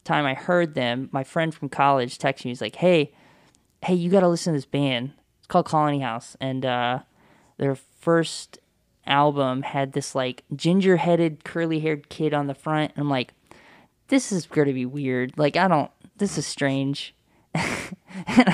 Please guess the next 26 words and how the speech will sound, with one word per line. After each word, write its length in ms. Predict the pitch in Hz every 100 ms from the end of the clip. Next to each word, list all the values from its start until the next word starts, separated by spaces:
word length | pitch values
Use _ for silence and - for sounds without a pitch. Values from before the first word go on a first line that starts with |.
| -
I 80 | 226
didn't 240 | 233 220
even 220 | 208 180
know 160 | 175 196
who 220 | 202 196
it 80 | 170
was 360 | 180 180 175
or 80 | 160
anything. 480 | 160 165 170 160 160 - - -
I 40 | 170
ended 180 | 180
up 80 | 160
finding 320 | - 160 156
out 240 | 147 147 -
it 60 |
was 180 | 143 -
the, 460 | - 139 127 127 151 - _ _ - _ -
uh, 160 | 135 131
Chapman 500 | - 185 170 151 135
brothers. 440 | 135 131 127 135
So 360 | - 143 135 127
Stephen 340 | - 185 165 156
Curtis 180 | 156
Chapman 320 | - 156 147 143
has 160 | 139
two, 220 | - 170